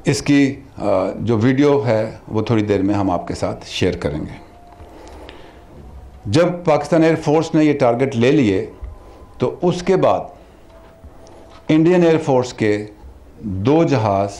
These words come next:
एक बार फिर line of control की खिलाफ वर्जी करके पाकिस्तान की हदूद में दाखिल हुए। पाकिस्तान एयर फोर्स तैयार थी, उन्होंने उसको take on किया, आपस में engagement हुई,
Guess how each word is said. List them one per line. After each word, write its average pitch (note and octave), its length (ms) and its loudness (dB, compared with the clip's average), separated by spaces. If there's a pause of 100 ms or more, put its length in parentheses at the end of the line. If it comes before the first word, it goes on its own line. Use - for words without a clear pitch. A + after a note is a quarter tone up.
(760)
एक B2+ 280 0
बार A2+ 320 2
फिर C#3+ 280 0 (640)
line B2 380 2
of - 60 -10
control A#2 500 -2
की A#2 80 -4
खिलाफ G#2 420 -2
वर्जी G#2 280 -2
करके G#2 340 -4
पाकिस्तान G2 580 -6
की G2+ 140 -6
हदूद F#2+ 280 -2
में G2 160 -2
दाखिल E2+ 280 -4
हुए। A2 240 0 (1300)
पाकिस्तान A2+ 360 0
एयर A2 120 0
फोर्स G#2+ 320 -4
तैयार G2+ 260 2
थी, C3 340 -4 (840)
उन्होंने A#2 260 2
उसको G#2 220 -2
take A#2 320 0
on B2+ 140 0
किया, A#2+ 400 -2 (720)
आपस G2+ 360 -2
में G2+ 60 0
engagement A2+ 520 0
हुई, A2+ 240 0